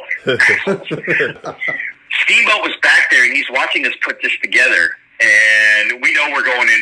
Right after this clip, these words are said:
Speaker 2: for a street fight. You know, we know, like, we're, we're popping aspirin, and we're doing exactly what a wrestler does before he's gonna bleed. You know, now we don't bleed anymore, but, you know, we know what to do. And Steamboat's just watching us, and this is not a Ricky Steamboat match.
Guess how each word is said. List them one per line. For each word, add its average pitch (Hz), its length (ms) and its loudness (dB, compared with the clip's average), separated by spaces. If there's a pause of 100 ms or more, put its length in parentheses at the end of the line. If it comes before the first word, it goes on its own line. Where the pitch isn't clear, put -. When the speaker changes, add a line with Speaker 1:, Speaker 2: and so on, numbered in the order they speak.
(100)
Speaker 2:
for 107 120 0
a 104 40 4
street - 400 2
fight. 87 240 0 (120)
You 95 120 -2
know, 90 160 -2
we 104 200 0
know, 101 460 0
like, 101 240 -2
we're, 113 160 -4
we're 123 160 -4
popping 113 480 0 (240)
aspirin, - 480 0
and 104 140 0
we're 101 160 0
doing - 440 0 (240)
exactly - 440 0
what 110 120 -4
a 110 80 -4
wrestler 107 360 -2
does 98 300 -2
before 104 340 -4
he's - 120 2
gonna 85 180 -2
bleed. 80 360 -2 (220)
You 90 60 2
know, 87 80 0
now - 200 0
we - 60 2
don't 85 180 -2
bleed - 320 2
anymore, 82 340 -4
but, 82 180 -2 (300)
you 90 80 0
know, 92 220 0
we - 120 2
know 170 80 0
what 156 100 -6
to - 100 -2
do. - 160 2
And - 500 0
Steamboat's - 340 0
just - 200 -2
watching - 340 0
us, - 160 -6
and - 120 -6
this - 160 -4
is - 120 -4
not - 160 2
a 107 80 0
Ricky - 260 -2 (100)
Steamboat - 400 -2
match. - 300 2